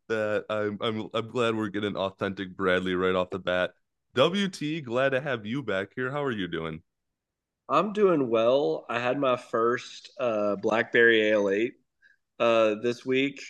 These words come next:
Speaker 2: which is just a life-changing moment, as I'm sure you all can imagine.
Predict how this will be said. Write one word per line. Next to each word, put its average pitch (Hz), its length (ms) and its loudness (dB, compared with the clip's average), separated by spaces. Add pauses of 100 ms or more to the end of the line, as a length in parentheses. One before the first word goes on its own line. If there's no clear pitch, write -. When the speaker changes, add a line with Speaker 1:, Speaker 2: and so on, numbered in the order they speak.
(120)
Speaker 2:
which 113 200 -2
is 107 300 -2
just 104 400 -4 (300)
a 110 100 4
life-changing 104 680 4
moment, 90 440 0
as 98 140 -4
I'm 95 260 -2
sure 104 220 -2
you 95 140 2
all 90 100 -2
can 98 140 -6
imagine. 87 480 -4